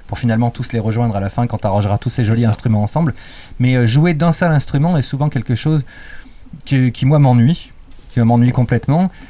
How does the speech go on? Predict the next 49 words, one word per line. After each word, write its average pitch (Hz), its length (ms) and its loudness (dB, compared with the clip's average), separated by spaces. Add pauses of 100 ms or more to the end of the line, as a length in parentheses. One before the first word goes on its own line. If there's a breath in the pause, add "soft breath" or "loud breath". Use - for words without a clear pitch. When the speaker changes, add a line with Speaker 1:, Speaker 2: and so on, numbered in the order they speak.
(140 loud breath)
Speaker 1:
Donc, 123 320 0
euh, 113 160 2
c'est, 120 140 -4
c'est 139 160 -2
rigolo, 151 340 2
en 135 60 2
fait, 139 160 -2
cette - 140 -4
complémentarité, 135 720 0
je - 40 -2
trouve, 135 160 -2
malgré 117 280 0
tout, - 120 -4
entre 117 200 -2
le 104 80 2
charango, 120 420 0
le 120 60 2
ukulélé 110 360 2
et 117 60 0
quelque - 200 -2
part 101 140 0
aussi 98 160 -2
un 101 60 0
petit - 100 -4
peu - 100 0
la 101 80 0
guitare 101 280 -2
des 101 100 0
fois, 123 200 0
hein, 110 80 0
bien 104 160 0
que 98 60 -2
j'ai, 95 180 -2
j'ai 92 120 -4
vraiment 101 200 -2
du 101 140 -2
mal 107 200 2
maintenant 98 280 0
à 95 60 0
m'y 98 120 0
remettre 95 280 -2
dessus. 98 300 -2
C'est 104 140 -4
des 95 160 -2
sensations 101 400 -4
de 98 60 -2
jeu 107 120 0
que 101 60 -6
j'aime 101 160 -2